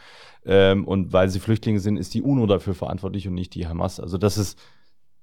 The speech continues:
dann nimmt der Zynismus ja nicht nur gegenüber Israel, äh, äh, besondere Formen an, sondern auch gegen ja der eigenen Bevölkerung. Und das ist ja, also ja, ich, ich bin da ganz, ich bin da ganz bei dir. Ähm, das ist wirklich,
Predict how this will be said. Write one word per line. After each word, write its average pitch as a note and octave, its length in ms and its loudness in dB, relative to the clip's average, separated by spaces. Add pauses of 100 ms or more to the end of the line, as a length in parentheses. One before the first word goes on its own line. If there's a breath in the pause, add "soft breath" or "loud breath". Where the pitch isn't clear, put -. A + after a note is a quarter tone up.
(120)
dann F#2+ 140 0
nimmt G#2+ 200 2
der G2 200 4
Zynismus G#2+ 560 -2
ja G2+ 140 6
nicht G#2 180 -2
nur G#2 80 0
gegenüber G2 420 -2
Israel, F#2+ 640 0 (720)
äh, - 40 -16
äh, E2+ 500 -8 (160)
besondere F#2+ 400 0
Formen G2 320 2
an, F#2+ 160 -2
sondern F#2+ 200 -2
auch F#2 120 -2
gegen F#2+ 180 -2
ja F#2 160 4
der F2+ 300 0
eigenen A#2 340 2
Bevölkerung. F2 540 -2
Und F2+ 100 -6
das F2+ 180 -2
ist D#2 120 -12
ja, - 80 -10 (560 soft breath)
also F2 260 -2
ja, E2+ 300 0
ich, - 180 -6
ich - 180 -4
bin B2 100 4
da A#2 100 6
ganz, A2+ 180 0
ich - 80 -8
bin A#2 80 0
da G#2+ 100 6
ganz G#2+ 220 2
bei G2+ 180 2
dir. F#2+ 320 4
Ähm, E2+ 240 0
das F2 180 -2
ist - 200 -10
wirklich, G2+ 300 -4